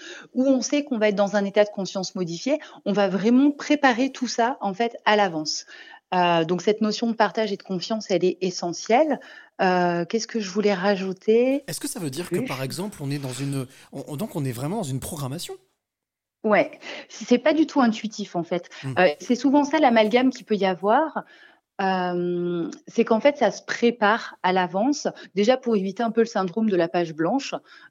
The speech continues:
Speaker 1: euh, de pas savoir quoi faire à la personne qu'on, qui nous offre sa soumission.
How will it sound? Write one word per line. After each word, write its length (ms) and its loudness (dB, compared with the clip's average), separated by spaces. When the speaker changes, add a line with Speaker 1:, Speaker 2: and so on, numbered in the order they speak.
Speaker 1:
euh, 280 2
de 100 -4
pas 160 0
savoir 480 0
quoi 260 2
faire 480 -2
à 60 -2
la 100 2
personne 420 -4
qu'on, 760 -2
qui 160 -6
nous 160 0
offre 240 -2
sa 160 -6
soumission. 560 -4